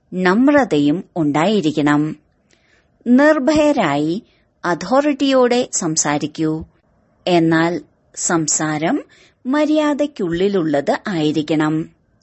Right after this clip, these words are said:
രണ്ട് കാര്യങ്ങളുടെയും ബാലൻസ് ഉണ്ടായിരിക്കണം. എവിടെ ബാലൻസ് ഉണ്ടാകുമോ അവിടെ അത്ഭുതം കാണപ്പെടുന്നു. അപ്പോൾ വാക്കുകൾ കടുത്തതല്ല,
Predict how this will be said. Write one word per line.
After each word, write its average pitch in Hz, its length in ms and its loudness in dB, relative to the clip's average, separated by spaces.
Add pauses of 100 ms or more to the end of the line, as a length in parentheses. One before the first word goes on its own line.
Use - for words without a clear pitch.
(500)
രണ്ട് 330 400 2
കാര്യങ്ങളുടെയും 170 1160 0 (240)
ബാലൻസ് 208 640 0
ഉണ്ടായിരിക്കണം. 156 960 -2 (1000)
എവിടെ 285 580 2
ബാലൻസ് 226 680 -2
ഉണ്ടാകുമോ 147 760 -2 (540)
അവിടെ 233 540 0 (260)
അത്ഭുതം 240 680 2 (180)
കാണപ്പെടുന്നു. 156 840 0 (680)
അപ്പോൾ 175 440 0 (360)
വാക്കുകൾ 180 680 0 (460)
കടുത്തതല്ല, 202 880 0